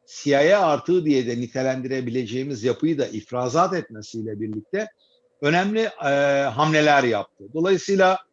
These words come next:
Türkiye'de bu vakitten sonra hiçbir şekilde terör eylemi olmaz demiyorum. Ama Amerikan başkanlığına kim seçilirse seçilsin, Türkiye'nin terörle mücadelede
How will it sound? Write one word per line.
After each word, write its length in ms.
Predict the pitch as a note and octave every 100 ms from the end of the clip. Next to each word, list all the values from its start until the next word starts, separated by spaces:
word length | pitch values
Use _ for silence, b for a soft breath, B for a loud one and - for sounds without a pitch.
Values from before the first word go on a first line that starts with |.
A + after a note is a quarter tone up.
| _ _ _
Türkiye'de 560 | F#3 - G3 E3+ F#3
bu 120 | E3 F3+
vakitten 420 | - - F#3 F3
sonra 220 | - E3
hiçbir 240 | E3+ -
şekilde 420 | D#3 F3 - D#3+ D#3+
terör 260 | D3+ D3+
eylemi 360 | D#3 D#3+ D#3 D3+
olmaz 500 | D3+ D3+ D3 C#3 A#2+
demiyorum. 460 | D3+ D#3 D#3 E3+ - _ _ _
Ama 240 | D3 D3+ D3
Amerikan 500 | D3+ D#3+ D#3+ F3+ E3+
başkanlığına 680 | D3 - D3 C#3+ D3 C#3
kim 260 | C3+ - G3
seçilirse 600 | - D3+ - C3+ A#2 B2
seçilsin, 640 | - A#2 - A#2 - E3+ F#3 _ _ _ _
Türkiye'nin 500 | F#3 F3+ - C#3+ D3
terörle 440 | E3+ C3+ D#3 F#3 D#3+
mücadelede 960 | C3+ A2+ B2 A2+ A2+ A2 G#2+ B2 F#3